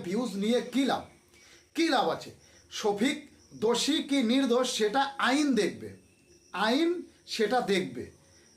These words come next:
আইন তার প্রমাণ দেবে অবশ্যই। সেটা খুঁজে বের করবে যে শফিক ভুল করেছে নাকি মেয়েটা ভুল করেছে, নাকি শফিকের নামে মিথ্যে মামলা হয়েছে, নাকি সত্যিই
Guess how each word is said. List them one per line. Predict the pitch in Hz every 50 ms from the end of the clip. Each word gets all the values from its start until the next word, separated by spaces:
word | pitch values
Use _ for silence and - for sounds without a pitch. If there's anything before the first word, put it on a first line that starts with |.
| _ _ -
আইন | 185 214 254 285 320 339 - -
তার | 262 262 254 -
প্রমাণ | 233 247 240 254 254 247 226 190
দেবে | 175 135 - - - - - _ _ - -
অবশ্যই। | 165 190 294 277 - - - 233 180 131 113 - - - - - - _ -
সেটা | - - 208 226 247 240 -
খুঁজে | - 214 185 269 294 226 240
বের | 269 277 269 247
করবে | 247 220 208 233 247 247
যে | 269 247 - -
শফিক | 233 226 226 262 294 - - 135
ভুল | - 240 247 247 262
করেছে | 269 269 262 - 320 285 202 - - - - - - 175
নাকি | 202 190 262 240 202
মেয়েটা | 208 226 240 233 262 247 190 208
ভুল | 247 254 226 262
করেছে, | 262 262 240 262 269 233 214
নাকি | 196 190 269 254 -
শফিকের | 233 190 233 226 247 240 240
নামে | 240 247 233 214
মিথ্যে | 226 220 - - 254 254 262
মামলা | 254 247 254 254 240
হয়েছে, | 254 247 254 262 269 143 - - - - - - - 170
নাকি | 190 185 185 - - - -
সত্যিই | 247 262 254 - - 339 320